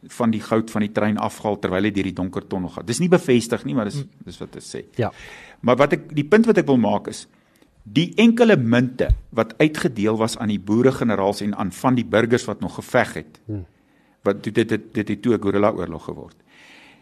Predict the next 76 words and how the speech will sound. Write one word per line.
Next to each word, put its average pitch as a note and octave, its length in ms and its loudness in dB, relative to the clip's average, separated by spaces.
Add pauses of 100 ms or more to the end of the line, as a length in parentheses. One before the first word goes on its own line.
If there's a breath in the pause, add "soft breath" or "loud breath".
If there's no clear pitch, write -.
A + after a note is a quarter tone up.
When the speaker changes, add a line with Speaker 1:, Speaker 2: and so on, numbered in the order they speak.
(300 soft breath)
Speaker 1:
Het - 180 4
hulle E3+ 120 8
gegaan, F3 320 4
sê F#3+ 120 2
nou G3+ 100 4
maar, E3+ 400 4
ek C3+ 160 0
gee C#3+ 100 2
vir B2+ 140 2
jou B2+ 100 -6
twee B2 300 4
veldponde G#2 640 2 (160)
en A2+ 100 -6
jy F#2 120 -4
vat B2 220 2
dit A#2 160 0
en G#2 60 -8
jy G#2 80 -2
besluit, G#2+ 400 0
okay, A2 300 -2 (240)
die A2 220 -6
oorlog E3 260 6
gaan B2 140 0
een E3 100 4
of A#3+ 60 4
ander F#3+ 140 2
tyd G#2 220 2
verbygaan. F#2 420 -6
Ek D3 200 -2
gaan G3 120 2
hierdie C3 220 4
twee B2 160 -2
ponde G#2 300 -6
vat, A2+ 160 -12
ek F2 100 -16
gaan A2+ 100 -4
na A2+ 60 0
my G2 120 -2
plaas D3 340 0
toe A#2 120 -12
gaan, F#2+ 160 -6
ek F2 100 -14
gaan - 120 -8
dit - 100 -8
in F2 80 -6
'n F#2 80 -8
koffieblik A#2+ 500 -6
sit, - 240 -12 (400 soft breath)
in G#2 60 -4
die G2+ 80 -2
skaapkraal D#3 560 2
begrawe G#2+ 480 -2 (460 loud breath)
en A2+ 60 0
dan A2 100 2
gaan C3 140 2
ek - 120 -6
terug F3+ 220 4
oorlog A#2+ 320 0
toe - 80 -4
en G2+ 60 -2
hulle F#2 100 -4
skiet - 240 -8
my G2 120 -2
dood, F#2+ 180 -4
maar G2 120 -6
ek - 40 -16
het - 80 -20
vir G#2 80 -8
niemand G2 260 -4
gesê - 240 -4
waar D#2+ 120 -4
ek D#2+ 80 -8
het - 120 -16
begrawe D#2+ 400 -8
het - 140 -16
nie. - 80 -20